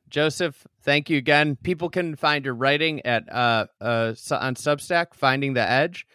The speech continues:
Uh, you also do analytics consulting for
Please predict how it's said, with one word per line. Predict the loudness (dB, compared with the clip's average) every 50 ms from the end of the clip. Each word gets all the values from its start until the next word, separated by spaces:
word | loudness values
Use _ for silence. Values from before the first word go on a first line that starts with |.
| _ _ _ _ _ -6 0
Uh, | 2 4 4 4 4 2
you | 0 -4 -4 -2
also | 2 2 2 2 2 0 -2 0 0 0 -2
do | -2 -2 -2 -2 -2 -2 -2 -2
analytics | 0 0 0 -2 -2 -2 0 0 -2 -2 -4 -8 -10
consulting | -10 -10 -8 -4 -2 -2 -2 -2 -4 -6 -6 -6 -8
for | -12 -12 -12 -8 -4 -4 -2 -2 -2 -4